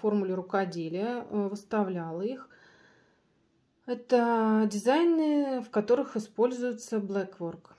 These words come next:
Вот эта схема. И вот посмотрим детали, да, то, что вышито ей. Вот такой вот blackwork там, присутствует. Называется, по-моему, "Старый парк".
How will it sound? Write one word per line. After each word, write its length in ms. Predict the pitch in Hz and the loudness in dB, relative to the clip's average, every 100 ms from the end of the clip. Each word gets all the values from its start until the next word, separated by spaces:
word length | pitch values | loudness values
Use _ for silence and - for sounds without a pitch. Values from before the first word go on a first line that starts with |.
| _ _ _ - | _ _ _ -10
Вот 260 | 220 226 208 | -4 -4 -4
эта 140 | - | -12
схема. 640 | 180 - 330 381 359 330 - _ _ _ _ _ _ _ - | -16 -8 -2 0 0 -2 -8 _ _ _ _ _ _ _ -8
И 100 | 233 | -2
вот 200 | 277 285 | -2 0
посмотрим 500 | 214 226 226 220 208 | -2 -2 -2 2 2
детали, 480 | 208 208 196 180 | 0 -2 -2 -2
да, 240 | 170 202 262 | -4 -4 -4
то, 140 | 220 | -6
что 200 | 208 - | -10 -8
вышито 520 | 190 196 - 202 - | -6 -6 -6 -16 -12
ей. 580 | 185 185 220 294 370 381 _ _ _ _ _ _ _ _ _ 320 | -10 -8 -6 -4 -4 -6 _ _ _ _ _ _ _ _ _ -18
Вот 480 | 220 214 196 196 202 | -12 -10 -10 -14 -12
такой 340 | 208 202 - 185 | -12 -10 -10 -8
вот 240 | 180 180 _ _ _ _ _ _ _ _ | -8 -14 _ _ _ _ _ _ _ _
blackwork 680 | 208 185 277 330 - 285 - - | -14 -10 -10 -10 -10 -10 -12 -18
там, 340 | 247 240 240 _ _ | -14 -14 -14 _ _
присутствует. 920 | _ - - 220 220 _ 220 202 202 | _ -18 -10 -10 -12 _ -14 -14 -8
Называется, 560 | 208 208 208 233 220 - - | -8 -6 -4 -2 -4 -8 -12
по-моему, 280 | 190 185 185 | -10 -8 -10
"Старый 420 | - 208 190 175 | -6 -4 -4 -6
парк". 480 | - 214 311 320 | -6 -4 -4 -6